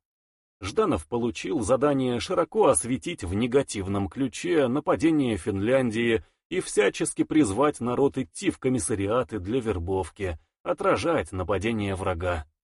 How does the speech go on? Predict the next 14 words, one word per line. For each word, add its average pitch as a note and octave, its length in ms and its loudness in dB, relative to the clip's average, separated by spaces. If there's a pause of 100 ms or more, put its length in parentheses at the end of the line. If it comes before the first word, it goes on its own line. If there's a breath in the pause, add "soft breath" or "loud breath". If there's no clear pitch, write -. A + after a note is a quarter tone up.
(720)
То, F3 220 2
что - 220 -2
с - 80 -2
финнами E3+ 400 0
мы D3+ 200 6
не D#3 140 6
воевали, C#3+ 800 4
играло D3 360 4
лишь D3 320 4
в - 120 -20
плюс C#3+ 360 0
для G2 260 -4
такой G2 320 -4
подготовки. F#2+ 720 -4